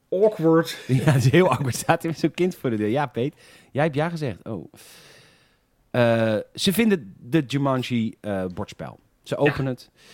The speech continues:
Speaker 2: Er staan al twee pionnen op. Judy moet eerst. En ze gooit. En ze gooit zes. De pion beweegt. En het eerste wat er gebeurt in deze periode is: tering grote muggen.
Speaker 1: Nou echt, hè? Een beetje, ik zei de tracker jackets uit, eh, de Hunger Games of zo, maar echt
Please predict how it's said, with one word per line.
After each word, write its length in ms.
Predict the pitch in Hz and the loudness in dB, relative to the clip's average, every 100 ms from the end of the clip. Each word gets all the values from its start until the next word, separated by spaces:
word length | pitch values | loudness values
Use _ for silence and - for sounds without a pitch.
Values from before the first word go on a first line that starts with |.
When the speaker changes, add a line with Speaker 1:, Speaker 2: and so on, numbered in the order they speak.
| - - _ | -20 -20 _
Speaker 2:
Er 100 | - | -6
staan 160 | - 127 | 0 2
al 60 | |
twee 180 | 123 135 | 4 2
pionnen 400 | - 127 135 139 | 2 4 4 4
op. 240 | 117 143 - _ | 2 -2 -6 _
Judy 300 | - - 180 | -6 2 6
moet 240 | 135 123 - | 6 4 2
eerst. 520 | 107 143 - - - _ | -2 -2 -4 -14 -20 _
En 220 | 123 117 | -2 0
ze 100 | 117 | 0
gooit. 420 | 110 98 95 - - | -4 -2 -4 -4 -10
En 280 | 95 95 90 | -8 -6 -6
ze 100 | 98 | -8
gooit 220 | 92 85 | -10 -8
zes. 280 | - 92 - | -4 -6 -6
De 80 | - | -8
pion 300 | 127 120 110 | -2 -2 -2
beweegt. 420 | 90 71 71 - - | -6 -12 -12 -18 -4
En 180 | 120 120 | -2 -2
het 120 | - | -2
eerste 340 | - 247 - | 2 2 2
wat 160 | 180 160 | -2 -2
er 60 | 131 | -4
gebeurt 380 | 113 135 147 - | -2 -2 -2 -4
in 280 | 117 107 - _ - _ _ | -6 -6 -8 _ -20 _ _
deze 240 | 113 110 | -6 -6
periode 480 | - 104 101 95 98 | -6 -8 -4 -4 -4
is: 340 | 80 - - - _ _ _ | -8 -12 -16 -20 _ _ _
tering 560 | - 392 381 381 370 320 | 2 4 6 4 4 4
grote 320 | 339 339 320 | 4 4 4
muggen. 420 | 226 165 113 80 _ _ _ | 4 4 0 -8 _ _ _
Speaker 1:
Nou 180 | 139 - | -6 -2
echt, 240 | 226 226 | 0 0
hè? 80 | 165 | 2
Een 60 | 170 | 2
beetje, 280 | 190 196 190 | 0 0 -2
ik 100 | 185 | 0
zei 180 | 214 | 2
de 100 | 202 | 2
tracker 300 | 185 214 214 | 0 0 4
jackets 340 | 208 196 190 - | 4 4 0 0
uit, 180 | 175 170 | 0 4
eh, 140 | 175 | 4
de 80 | 156 | 4
Hunger 240 | 160 214 | 4 4
Games 240 | 208 214 175 | 4 2 0
of 80 | 139 | 0
zo, 180 | 185 | 0
maar 140 | 214 208 | 0 -2
echt 220 | 175 - | -6 -8